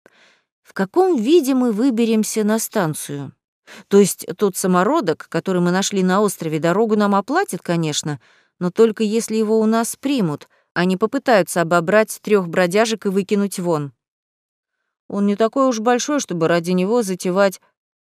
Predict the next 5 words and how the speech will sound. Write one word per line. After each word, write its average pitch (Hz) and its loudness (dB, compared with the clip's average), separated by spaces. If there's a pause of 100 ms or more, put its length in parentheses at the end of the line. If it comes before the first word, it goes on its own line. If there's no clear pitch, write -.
(320)
Начал 190 -4
было 185 2
Айвен 196 2
и 185 0
замолчал. 175 -4